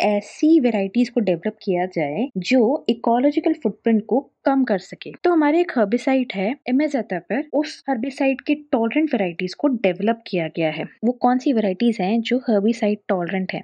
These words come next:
बासमती राइस की कुछ वैरायटीज हैं, कुछ नॉन बासमती की हैं और कुछ व्हीट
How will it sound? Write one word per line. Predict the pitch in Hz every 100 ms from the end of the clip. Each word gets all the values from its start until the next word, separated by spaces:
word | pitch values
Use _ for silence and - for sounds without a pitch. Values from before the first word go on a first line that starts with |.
| -
बासमती | 226 - 349 349
राइस | 320 233 220
की | - 240
कुछ | 233 -
वैरायटीज | 208 190 180 220 226
हैं, | 262 294 _
कुछ | - 233 196
नॉन | 185 233
बासमती | 233 220 - 226 233
की | 226 247
हैं | 226 285 -
और | 220
कुछ | - 262 -
व्हीट | 180 196